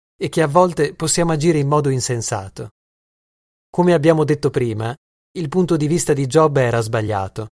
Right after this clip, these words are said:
ma in seguito lui fu disposto a cambiarlo,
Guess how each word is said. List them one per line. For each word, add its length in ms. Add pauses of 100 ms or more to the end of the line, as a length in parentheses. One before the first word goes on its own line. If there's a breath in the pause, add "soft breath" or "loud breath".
(320)
ma 80
in 120
seguito 480
lui 180
fu 160
disposto 520
a 80
cambiarlo, 800